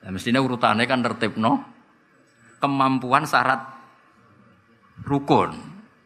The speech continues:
Mergo iku sing napa? Pokok. Eh, misale sofe bener terus, Pak, syarat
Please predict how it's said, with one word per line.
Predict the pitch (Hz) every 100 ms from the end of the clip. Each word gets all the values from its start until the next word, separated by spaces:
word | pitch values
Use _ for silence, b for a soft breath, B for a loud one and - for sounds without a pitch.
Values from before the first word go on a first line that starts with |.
| _ _ _ _ _ _ _ _ _ -
Mergo | 101 131
iku | 135
sing | 127
napa? | 120 117 240 - - _ _ _ _ _ _ _
Pokok. | - 104 - - - _ _ _ _ _ - -
Eh, | 101 101
misale | 113 143 151
sofe | 160 160 170
bener | 165 131 156 165
terus, | 156 -
Pak, | 147 - - _ _ - -
syarat | - 147